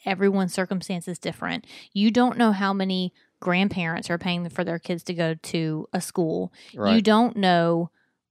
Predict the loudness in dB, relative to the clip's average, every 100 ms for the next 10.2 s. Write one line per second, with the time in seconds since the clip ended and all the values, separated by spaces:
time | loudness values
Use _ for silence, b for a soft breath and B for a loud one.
0 | _ -4 -2 -2 -2 -4 -4 -4 0 0
1 | 0 -6 -8 -12 -20 b b 4 4 4
2 | 0 -4 -6 -2 2 2 0 -4 0 2
3 | 4 4 2 -2 _ -10 -2 0 0 -4
4 | -6 -8 -12 B B 2 4 6 4 0
5 | -4 -6 -2 0 2 4 4 4 2 -2
6 | -2 0 0 0 -2 0 0 0 0 2
7 | 2 2 0 -4 -2 -2 0 -2 0 0
8 | -2 -8 _ -8 -2 0 0 -2 0 0
9 | -2 -4 -6 -6 -4 -2 -2 0 -2 -4
10 | -6